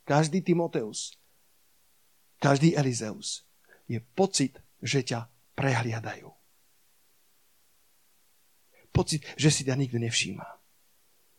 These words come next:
Sa vám to stalo? Že ste si mysleli, že ste ten posledný v rade, že ste ten najmenej zaujímavý? A možno to tak naozaj je, že ťa, že ťa prehliadajú tí, ktorí by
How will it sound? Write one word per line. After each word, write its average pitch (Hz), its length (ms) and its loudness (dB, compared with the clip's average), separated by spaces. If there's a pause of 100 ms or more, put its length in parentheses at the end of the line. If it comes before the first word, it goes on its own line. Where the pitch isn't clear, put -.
(540)
Sa - 160 0
vám 170 160 2
to 180 80 4
stalo? 240 340 4 (720)
Že 151 140 2
ste 165 180 2 (320)
si - 240 -2
mysleli, 160 380 4
že 139 160 6
ste - 180 0
ten 127 240 0 (480)
posledný 151 480 2
v 135 60 0
rade, 135 320 2
že 135 100 -2
ste 127 240 -2 (600)
ten 127 260 0
najmenej 147 640 2
zaujímavý? 151 560 -2 (1400)
A 165 80 6
možno 226 320 8
to 202 160 4
tak 190 160 6
naozaj 190 480 8
je, 208 160 10 (160)
že 165 80 4
ťa, 170 160 6 (800)
že 147 160 6 (100)
ťa 147 400 4
prehliadajú 185 800 10
tí, 170 220 0
ktorí 160 180 2
by 151 60 0